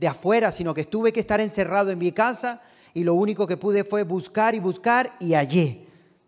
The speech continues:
el único que podía rescatar mi vida. Y a veces hay circunstancias en nuestras vidas que Dios permite para fortalecernos.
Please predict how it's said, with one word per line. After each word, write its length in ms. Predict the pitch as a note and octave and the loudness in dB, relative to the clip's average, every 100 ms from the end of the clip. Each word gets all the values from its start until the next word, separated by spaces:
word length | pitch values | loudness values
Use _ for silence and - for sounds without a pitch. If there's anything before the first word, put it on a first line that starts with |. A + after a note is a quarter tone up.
| _ _ | _ _
el 180 | C#3 D3+ | 0 4
único 480 | G#3+ A3+ A3+ G#3 G3+ | 4 4 0 -6 -6
que 140 | D3+ | -8
podía 280 | C#3 C#3 D3+ | -4 0 2
rescatar 460 | D3 D3 - C3+ C3 | 2 -2 -8 -6 -4
mi 140 | B2 | -4
vida. 320 | A#2 G#2 G2 - _ _ _ _ - | -6 -8 -12 -18 _ _ _ _ -4
Y 80 | F#3 | 0
a 80 | F#3 | 2
veces 240 | B3 C#4 | 2 -2
hay 40 | |
circunstancias 800 | B3 A#3+ F#3 E3+ A3+ B3+ - F#3 | -4 -6 -6 -2 -2 -2 -2 -2
en 80 | F3 | -2
nuestras 320 | E3+ D#3+ D#3+ | -4 -4 -4
vidas 260 | D#3+ A3 G3+ | -2 -2 -2
que 140 | F3+ | -4
Dios 220 | D#3+ G3 | -2 -2
permite 600 | G3 F#3 F3 G3 C#3 G#2+ - _ _ _ _ _ | 0 -2 -2 -6 -8 -12 -14 _ _ _ _ _
para 160 | - A#2 | -6 -4
fortalecernos. 880 | B2 A#2 A2+ A2 - G#2 G2 F#2+ | -6 -6 -8 -8 -8 -10 -12 -18